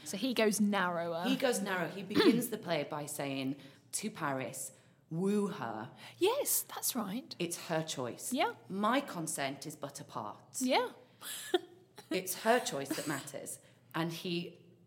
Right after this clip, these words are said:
Speaker 1: Yes.
Speaker 2: ends the play.
Speaker 1: At the end, he's kind of doing all the catering for the wedding himself,
Speaker 2: He's doing
Speaker 1: isn't
Speaker 2: it
Speaker 1: he?
Speaker 2: all, and he
Speaker 1: <laughs>
Speaker 2: says, "M-, you will marry Paris, or I'll drag, I'll get you to church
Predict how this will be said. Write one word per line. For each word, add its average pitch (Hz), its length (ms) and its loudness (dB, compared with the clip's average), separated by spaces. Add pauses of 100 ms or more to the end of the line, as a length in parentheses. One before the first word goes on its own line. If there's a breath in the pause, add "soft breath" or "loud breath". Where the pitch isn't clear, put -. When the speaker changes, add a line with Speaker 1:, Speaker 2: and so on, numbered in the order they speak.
(140)
Speaker 1:
Yes. 240 300 0
Speaker 2:
ends 240 280 6
the 185 80 -4
play. 147 400 -4
Speaker 1:
At 170 60 0
the 320 120 4
end, 403 140 2
he's 233 100 -2
kind 302 160 6
of 277 100 0
doing 277 260 2
all 262 80 4
the - 80 -4
catering 285 580 6
for - 100 -4
the 269 80 0
wedding 277 260 6
himself, 339 360 6
Speaker 2:
He's 466 80 4
doing 339 120 8 (100)
Speaker 1:
isn't 330 40 10
Speaker 2:
it 294 60 6
Speaker 1:
he? 220 120 4
Speaker 2:
all, - 120 4 (100)
and 247 140 4
he 277 120 8
Speaker 1:
<laughs> 277 120 0
Speaker 2:
says, 262 240 4 (120)
"M-, 233 360 0
you 226 200 0
will 262 120 4
marry 233 280 4
Paris, 254 400 0
or 196 120 2
I'll 202 100 4 (220)
drag, 233 240 2 (180)
I'll 196 220 0 (380)
get 240 220 2
you 262 120 4
to 226 140 -4
church - 800 0